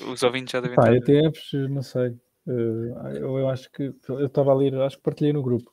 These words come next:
Speaker 2: Que, pá, em princípio, acho que só amanhã é que o dinheiro que foi comprado hoje, ou seja, as pessoas compraram hoje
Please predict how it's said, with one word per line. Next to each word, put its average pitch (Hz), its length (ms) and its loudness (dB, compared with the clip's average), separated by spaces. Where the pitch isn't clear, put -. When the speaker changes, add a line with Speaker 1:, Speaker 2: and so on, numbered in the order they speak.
Speaker 2:
Que, 113 220 -2
pá, 107 240 -6
em 120 100 -4
princípio, 123 540 -4
acho 123 120 -8
que - 60 -20
só 120 160 -2
amanhã 120 400 0
é 131 60 -6
que 139 100 -8
o 127 40 -4
dinheiro 127 440 -2
que - 60 -20
foi 113 220 -4
comprado 117 440 -2
hoje, 127 360 -4
ou 123 40 -18
seja, 120 280 -2
as 113 80 -6
pessoas 131 240 -6
compraram 120 440 -4
hoje 147 280 -8